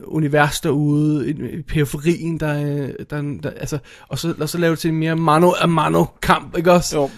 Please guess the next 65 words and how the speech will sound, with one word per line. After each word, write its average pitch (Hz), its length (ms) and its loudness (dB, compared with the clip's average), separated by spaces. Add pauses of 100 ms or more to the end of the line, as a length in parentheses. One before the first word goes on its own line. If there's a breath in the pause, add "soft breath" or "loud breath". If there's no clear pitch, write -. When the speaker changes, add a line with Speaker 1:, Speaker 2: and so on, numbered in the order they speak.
(120)
Speaker 1:
Mellem 156 180 -2
de 175 100 -2
her 160 60 2
to 170 160 -2
folk. - 340 0
Man 160 160 -2
behøvede 233 480 4
måske 190 280 8
ikke 165 120 2
at 165 100 0
hæve 165 260 2
alle 170 200 6
profetier 180 800 -2
og 165 280 0 (220 loud breath)
navne 160 640 4
og 143 160 0
planeter 165 520 0
og 135 120 -2
alt 151 100 -2
sådan 165 100 -2
noget 151 140 0
ind 160 140 0
i 151 100 0
det. 151 140 -2 (760 soft breath)
Speaker 2:
Jeg 190 100 6
synes, 220 180 -2
det 262 80 2
er 233 40 4
med 220 160 6
til 233 160 2
at 202 100 4
gøre 185 340 6
det 196 100 4
der 185 80 6
med, 170 500 -2
som 170 180 -2
vi 175 60 4
også 165 140 2
snakkede 165 360 2
om 156 80 -2
på 151 80 -4
et 151 60 -4
tidspunkt. 151 480 -8
Jeg 160 120 -6
tror, 170 120 0
det 165 80 0
var 160 80 2
i 147 40 2
forbindelse 143 360 -10
med 151 80 -8
Big 147 180 -8
Lebowski, 139 440 -4
faktisk. 135 300 -8
Vi 147 60 -10
snakker 151 180 2
om 151 100 0
det 156 100 0
der 151 60 -4
med 151 100 -2
et 139 100 -4
komplet 160 480 0
univers. 156 440 -2
Du 170 100 -6
føler, 190 360 6
at 160 240 0